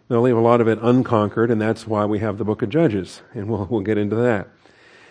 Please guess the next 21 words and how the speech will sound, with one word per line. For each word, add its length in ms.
But, 260
uh, 320
Moses 560
is 80
giving 240
five 320
farewell 340
messages, 540
and 80
that's 160
what 80
we 60
call 240
the 60
book 180
of 80
Deuteronomy. 600
And 120
this 120
first 640
discourse 640